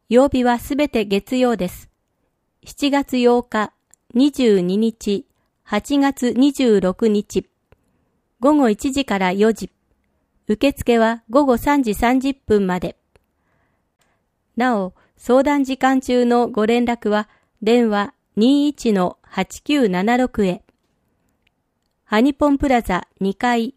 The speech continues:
活動室C。本庄市社会福祉協議会。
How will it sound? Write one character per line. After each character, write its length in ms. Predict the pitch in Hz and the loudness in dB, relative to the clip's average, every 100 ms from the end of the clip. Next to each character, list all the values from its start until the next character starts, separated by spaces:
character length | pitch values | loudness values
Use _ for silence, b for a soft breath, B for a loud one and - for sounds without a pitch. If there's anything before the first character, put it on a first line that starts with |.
| - | -10
活 300 | 202 - 285 | -6 -4 -2
動 220 | 285 254 | 0 0
室 320 | - - 180 | -2 -8 -10
C。 400 | - - 226 175 _ _ _ _ _ _ _ _ _ _ | -10 -6 -4 -4 _ _ _ _ _ _ _ _ _ _
本 280 | 262 285 | 0 0
庄 220 | 277 277 262 | 2 2 0
市 320 | - 185 - _ | -4 -10 -10 _
社 220 | - 185 | -8 -6
会 260 | - 277 277 | -2 -2 -2
福 160 | - | -4
祉 180 | 247 - | -4 -2
協 200 | 247 240 | 0 2
議 160 | 247 233 | 0 -2
会。 260 | 180 170 | -6 -6